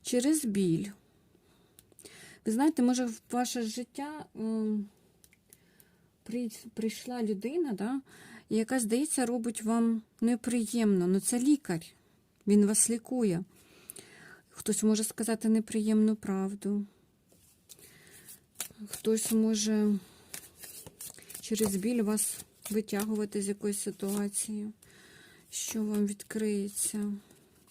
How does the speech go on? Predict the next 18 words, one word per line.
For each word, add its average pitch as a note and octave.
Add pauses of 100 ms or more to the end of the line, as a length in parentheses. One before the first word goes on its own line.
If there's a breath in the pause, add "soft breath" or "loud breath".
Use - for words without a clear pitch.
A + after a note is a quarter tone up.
(440 loud breath)
Оця A#3+
людина, A3+
яка G#3
до G3
вас G3+
прийшла, -
ну, G#3+
це A3
як G#3+
лікар, A3
можливо, G3+
дійсно G#3+
комусь G#3+
пот-, G#3
ну, G#3 (600 loud breath)
буде G3
потрібна G#3+
допомога G#3+